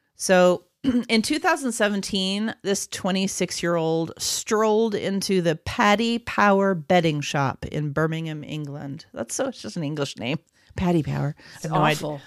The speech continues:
Speaker 1: have no idea what that means, but it's a betting establishment,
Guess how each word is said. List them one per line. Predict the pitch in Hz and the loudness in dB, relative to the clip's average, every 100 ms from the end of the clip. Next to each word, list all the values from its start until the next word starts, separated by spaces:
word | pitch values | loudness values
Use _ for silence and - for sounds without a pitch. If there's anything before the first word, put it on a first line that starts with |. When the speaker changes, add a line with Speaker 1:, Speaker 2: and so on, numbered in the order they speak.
| _ | _
Speaker 1:
have | 170 147 | -8 -2
no | 151 | 0
idea | 147 147 | 2 0
what | 151 | 0
that | 156 151 | -2 -2
means, | 156 151 - | -6 -6 -4
but | 165 | -2
it's | 170 | 0
a | 180 | 4
betting | 175 170 156 170 - | 4 4 2 -6 -10
establishment, | 156 - 156 160 220 240 | -4 -2 0 0 0 0